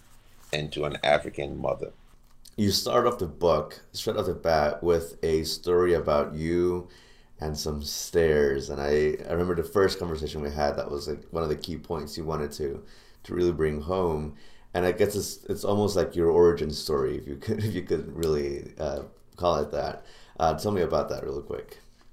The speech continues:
Speaker 1: Um, Pablo, that story was positioned strategically. And pretty much that story epitomizes the entire book. And
Speaker 2: Mm.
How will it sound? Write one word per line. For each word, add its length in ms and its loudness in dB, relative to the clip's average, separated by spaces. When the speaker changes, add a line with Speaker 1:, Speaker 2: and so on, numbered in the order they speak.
Speaker 1:
Um, 320 8
Pablo, 500 4
that 260 8
story 420 4
was 200 0
positioned 600 -4
strategically. 1080 -4
And 240 4
pretty 200 10
much 240 10
that 180 10
story 360 4
epitomizes 1000 4
the 120 -2
entire 420 0
book. 480 -4
And 480 6
Speaker 2:
Mm. 120 -10